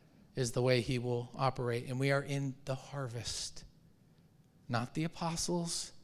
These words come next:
not just them, not just some of those great church father leaders throughout time,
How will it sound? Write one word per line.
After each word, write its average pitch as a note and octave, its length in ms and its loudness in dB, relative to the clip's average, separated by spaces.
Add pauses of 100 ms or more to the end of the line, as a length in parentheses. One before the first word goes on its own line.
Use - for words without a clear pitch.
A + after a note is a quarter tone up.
(380)
not C#3 140 0
just D#3+ 280 -2
them, E3 320 -2 (1120)
not C#3 200 4
just E3 180 4
some E3 140 2
of D#3 60 2
those D#3+ 180 2
great D#3 260 2
church - 300 0
father D3+ 420 0
leaders D3+ 400 0
throughout D#3 240 0
time, D3+ 500 -2